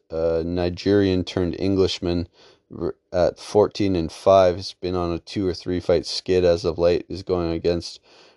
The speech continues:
rising contender Vyacheslav Borchav. Uh, similar age, similar height,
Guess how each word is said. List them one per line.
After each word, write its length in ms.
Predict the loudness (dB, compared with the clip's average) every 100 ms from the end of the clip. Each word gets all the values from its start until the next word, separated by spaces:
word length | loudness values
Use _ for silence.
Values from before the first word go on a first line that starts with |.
| _
rising 440 | 4 6 4 0
contender 580 | -4 -6 -4 -4 -2 -2
Vyacheslav 760 | -2 0 0 -2 2 4 4 0 -2
Borchav. 760 | 0 0 -2 0 2 2 -2 _ _ _ _ _ _
Uh, 500 | 0 4 6 6 2 -2 _ _ _ _ _ _ _ -20 -16
similar 540 | -8 0 4 6 4 4
age, 440 | 6 8 8 4 0
similar 360 | -4 -2 -4
height, 480 | 0 4 4 4